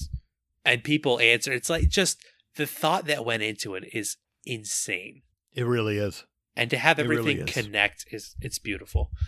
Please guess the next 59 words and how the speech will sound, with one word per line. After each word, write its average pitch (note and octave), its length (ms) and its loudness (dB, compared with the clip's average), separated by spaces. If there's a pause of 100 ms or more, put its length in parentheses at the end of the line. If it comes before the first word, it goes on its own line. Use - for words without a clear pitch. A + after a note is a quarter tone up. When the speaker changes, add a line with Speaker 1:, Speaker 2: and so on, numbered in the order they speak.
(140)
Speaker 1:
It's - 80 -8
a G#3 60 0
good A3 180 6
movie, C3 360 6 (240)
and A#2+ 120 -4
I C3+ 80 0
suggest C#3 360 2
watching A2 320 0
it - 120 -8
twice. - 420 -8 (460)
Speaker 2:
I D#3+ 160 6
suggest B2 540 -2 (180)
watching E3+ 340 4
it F3+ 80 -4
the E3 60 -8
first G3 320 0
time D#2+ 280 -6 (220)
to - 80 -4
listen B2+ 380 2
to A#2+ 100 -4
this, B2+ 480 4 (340)
and C3 80 0
then C#3 120 4
go D#3 160 10
back D#3+ 180 12
and C3 100 2
watch B2 220 4
it G#2+ 60 -8
again, - 240 -10
Speaker 1:
Oh, D#3+ 80 10
Speaker 2:
'cause D3+ 60 8
Speaker 1:
that's A2+ 160 2
Speaker 2:
it's G#2 100 -2
Speaker 1:
perfect. E3 180 4
Yeah. C#3+ 140 8
Speaker 2:
definitely B2 260 6
worth F#2 180 -4
Speaker 1:
Watch D#3+ 240 10
Speaker 2:
it. A3 40 8
Speaker 1:
it E3+ 80 6
once, C#3 260 2
go, B2 160 4
Speaker 2:
For D3 160 2
Speaker 1:
"What C3 120 6
Speaker 2:
sure. - 80 -2
Speaker 1:
the E3+ 100 6
hell D3 240 4
was G2+ 180 -4
that?" A2 300 2
Listen C3+ 260 -2
to - 20 -6
this A#2 200 0
and A#2+ 80 -4
then A2 100 -2
watch A#2 220 -2
it G#2+ 80 -8
again G#2 280 -2
and A#2 200 -6
just - 200 2